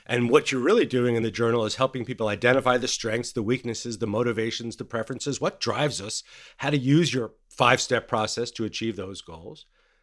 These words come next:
how to be both assertive and open-minded at the same time. Very hard to do, but necessary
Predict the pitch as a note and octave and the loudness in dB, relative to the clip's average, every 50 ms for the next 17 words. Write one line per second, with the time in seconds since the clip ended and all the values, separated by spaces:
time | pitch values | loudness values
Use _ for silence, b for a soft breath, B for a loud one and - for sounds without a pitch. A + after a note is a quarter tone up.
0 | _ _ _ _ - - - D3 C#3 C3 A#2+ C3+ C3 A#2+ C#3 C3+ B2+ - A#2+ - | _ _ _ _ -4 0 4 4 4 4 4 4 4 6 4 4 4 4 0 0
1 | - - D3+ D3 D3 D#3 D3+ C#3 C3+ B2 B2 - C3+ D3+ D3+ D#3+ C3 A2+ A#2+ A#2+ | 2 2 4 4 4 4 2 2 0 0 4 6 6 6 6 6 2 4 4 4
2 | B2+ A#2+ A#2+ A2+ A#2+ A2+ - A2 - - B2+ A#2+ A#2+ - C3 B2 B2 G#2+ - - | 4 4 4 2 0 -2 -2 -2 0 2 4 2 4 4 2 2 2 2 2 4
3 | C3 D#3 G3+ A#3+ F3+ - D3 D3 C#3+ C#3 C3+ B2 G#2+ - B2 B2 B2 A#2+ A#2+ - | 4 4 4 2 2 4 4 4 4 2 0 -2 2 4 4 4 4 2 -2 -6
4 | - - G2+ G#2+ C#3+ F3+ - - C#3 - - A2+ G#2 G#2 G#2 G2 G#2+ - | -8 -2 4 6 6 6 6 4 0 0 0 0 0 0 -2 -4 -6 -10